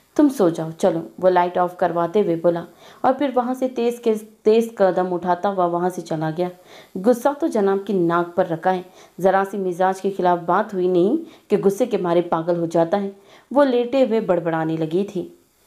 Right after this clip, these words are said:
फिर उसे याद आया कि इसे तो शाह नजीब के सुबह कमरे में आने की तैयारी भी तो करनी है। ये ख्याल आते ही फ़ौरन उठ बैठी,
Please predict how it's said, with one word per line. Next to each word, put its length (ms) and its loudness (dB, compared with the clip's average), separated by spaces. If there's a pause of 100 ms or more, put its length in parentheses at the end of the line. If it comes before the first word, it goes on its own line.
(720)
फिर 180 6
उसे 220 2
याद 400 2
आया 240 0
कि 180 -2
इसे 220 0
तो 140 2
शाह 260 -2
नजीब 360 0
के 300 2
सुबह 480 0
कमरे 400 -2
में 180 -4
आने 240 0
की 120 -4
तैयारी 400 2
भी 120 0
तो 100 0
करनी 320 0
है। 120 -6 (460)
ये 120 4
ख्याल 320 2
आते 200 0
ही 140 -2
फ़ौरन 380 0
उठ 120 -2
बैठी, 380 -6